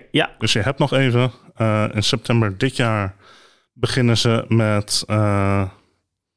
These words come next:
Speaker 2: eh, notificatie, admin center, van, "Hey, deze, eh, eh, adressen gebruiken basic authentication.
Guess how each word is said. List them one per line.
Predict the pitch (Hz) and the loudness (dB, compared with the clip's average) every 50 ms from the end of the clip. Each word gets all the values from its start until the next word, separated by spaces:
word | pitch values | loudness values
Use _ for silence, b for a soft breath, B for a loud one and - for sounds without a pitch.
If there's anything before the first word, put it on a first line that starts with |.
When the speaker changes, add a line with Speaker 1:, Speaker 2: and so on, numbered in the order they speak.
| _ _ _ _ _ _ _ _ _ _ _ | _ _ _ _ _ _ _ _ _ _ _
Speaker 2:
eh, | - 110 110 104 | -4 -2 0 0
notificatie, | 104 101 107 110 - - - - 151 156 147 - - 139 - | 2 2 0 0 -2 -2 -2 0 0 2 2 0 0 -2 -2
admin | - - - 135 | -2 -2 0 0
center, | 120 - 135 123 117 - 127 120 117 110 104 - | 0 2 2 0 0 0 0 0 0 0 -2 -4
van, | - - 110 104 | -6 -4 -2 0
"Hey, | 120 117 107 95 | 0 0 0 -2
deze, | 90 113 110 110 107 107 107 104 104 - b b b b b b b b b b b b _ _ | -2 -2 0 0 0 2 0 0 0 -2 b b b b b b b b b b b b _ _
eh, | - 110 107 107 107 104 107 101 - | -12 -8 -4 -2 -2 -2 -4 -4 -4
eh, | - 107 104 101 | -2 -2 0 0
adressen | - 107 107 110 110 - - 107 101 | 0 0 0 0 0 0 0 -2 -2
gebruiken | - - 113 110 107 101 - - 107 104 | -2 -4 -4 -2 -2 -2 -2 -2 -2 0
basic | 95 107 104 - | 0 -2 -2 -4
authentication. | - - - 113 - - 135 139 143 - 131 120 120 120 113 - | -6 -8 -8 -8 -6 -4 -2 -2 0 0 2 2 2 2 0 -4